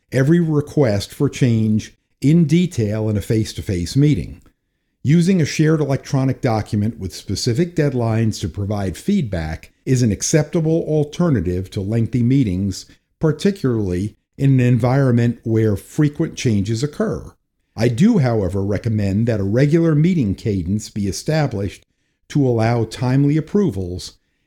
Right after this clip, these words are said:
and that change approvals only be authorized by vote or by consensus during a meeting to avoid the risk of people becoming lackadaisical in their document review processes.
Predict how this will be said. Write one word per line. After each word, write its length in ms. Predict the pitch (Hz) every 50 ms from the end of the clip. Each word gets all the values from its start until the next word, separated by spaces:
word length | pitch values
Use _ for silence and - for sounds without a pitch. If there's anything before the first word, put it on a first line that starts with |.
| _ _ -
and 220 | 139 135 135 131 123
that 280 | 127 117 - - -
change 600 | - - - 185 185 185 185 185 185 170 - -
approvals 680 | - 127 - - 196 214 214 160 120 117 117 107 98 - -
only 320 | - 156 185 196 202 208
be 180 | 185 185 190 185
authorized 680 | - 143 139 135 - - 120 117 113 110 110 110 - -
by 200 | - 104 101 101
vote 300 | 95 107 123 127 135 -
or 120 | 98 98
by 200 | 95 92 98 90
consensus 920 | - - 92 92 92 - - 170 170 160 151 - - 107 110 98 - - - _ _ _ _ _ _ _
during 300 | - 120 110 117 135 151
a 40 | 170
meeting 420 | 185 190 196 180 127 104 90 95 95
to 240 | - - 117 107
avoid 420 | 98 95 92 110 120 131 139 139 139
the 80 | 151
risk 320 | 127 113 117 117 - - -
of 140 | 117 - -
people 320 | - 135 117 - 127 117
becoming 500 | 113 113 107 - 120 117 110 107 107 98
lackadaisical 1000 | 95 98 101 101 - 113 107 127 156 165 160 123 117 92 - 98 95 98 98 - - _
in 140 | - 123 123
their 120 | 123 120 117
document 560 | 110 135 113 107 98 - - 107 95 - - -
review 360 | 110 98 98 127 165 180 170
processes. 1080 | 135 - - 107 87 67 64 - - - 62 - - - - 57 - - - - -